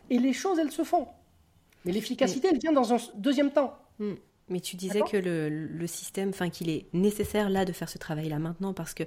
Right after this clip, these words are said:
Speaker 1: Oui.
Speaker 2: finalement, ça pourrait, euh, le système pourrait, euh, s'écrouler, mais en fait, ce, il est déjà en, en train
Speaker 1: Oui,
Speaker 2: d'être, euh,
Speaker 1: mais,
Speaker 2: en
Speaker 1: mais bien
Speaker 2: complète
Speaker 1: sûr.
Speaker 2: difficulté à cause de tout ce qu'on a vu jusqu'à maintenant. Donc c'est sûr
Speaker 1: Mais,
Speaker 2: que là, c'est,
Speaker 1: mais,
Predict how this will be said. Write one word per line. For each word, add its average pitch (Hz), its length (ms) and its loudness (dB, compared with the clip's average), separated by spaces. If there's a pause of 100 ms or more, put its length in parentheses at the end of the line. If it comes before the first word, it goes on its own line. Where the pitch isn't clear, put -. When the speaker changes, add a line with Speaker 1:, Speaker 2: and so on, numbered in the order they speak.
Speaker 1:
Oui. 254 100 6 (160)
Speaker 2:
finalement, 170 320 -2
ça 180 140 -6
pourrait, 165 400 -6
euh, 139 280 -4 (200)
le 147 80 -6
système 185 500 -2
pourrait, 151 460 -4
euh, 131 400 -8
s'écrouler, 185 420 -2
mais 190 120 2
en 151 60 0
fait, 180 200 -6
ce, 147 100 -8 (880)
il 156 160 -8
est 139 120 -4
déjà 185 400 -2
en, 147 160 -4 (120)
en 143 80 -6
train - 180 0
Speaker 1:
Oui, 403 60 8
Speaker 2:
d'être, 147 260 -2
euh, 139 220 0
Speaker 1:
mais, 135 160 -10
Speaker 2:
en 139 120 -4
Speaker 1:
mais 147 80 -2
bien 226 80 2
Speaker 2:
complète 190 160 4
Speaker 1:
sûr. 160 160 -2
Speaker 2:
difficulté 226 680 0
à 175 100 2
cause 233 260 2
de 175 100 0
tout - 140 -10
ce - 60 -8
qu'on 175 160 -2
a 156 80 2
vu 180 120 -2
jusqu'à 170 280 -4
maintenant. 165 340 -2
Donc 147 160 -8
c'est - 140 -8
sûr - 220 -6
Speaker 1:
Mais, 202 60 0
Speaker 2:
que 160 60 0
là, 190 160 4
c'est, 160 200 -2
Speaker 1:
mais, - 60 -2